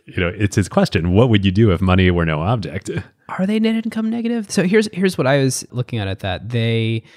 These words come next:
Speaker 2: their operating margin was fifty-two percent. <laughs> Their, their operating margin at, at the time of acquisition, their operating margin now i-, is twenty-four percent.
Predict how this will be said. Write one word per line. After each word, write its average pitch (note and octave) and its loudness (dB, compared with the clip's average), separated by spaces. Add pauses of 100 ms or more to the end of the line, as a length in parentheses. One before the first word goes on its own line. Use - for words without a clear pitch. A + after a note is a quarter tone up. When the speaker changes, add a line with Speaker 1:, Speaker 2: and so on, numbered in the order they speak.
(180)
Speaker 2:
their B2 0
operating D3 2
margin B2 0
was A#2+ 0
fifty-two A#2 -4
percent. G2 -6
<laughs> - -2
Their, B2 0
their B2+ 0
operating C#3 2
margin A#2 -2
at, A#2 -6
at A#2+ -6
the A2+ -6
time A#2+ -4
of G#2 -6
acquisition, G2+ -8 (280)
their B2 0
operating C3+ 2
margin A#2+ 2
now A#2 2
i-, F#2 -6
is G#2+ -6
twenty-four B2 -2
percent. G2 -8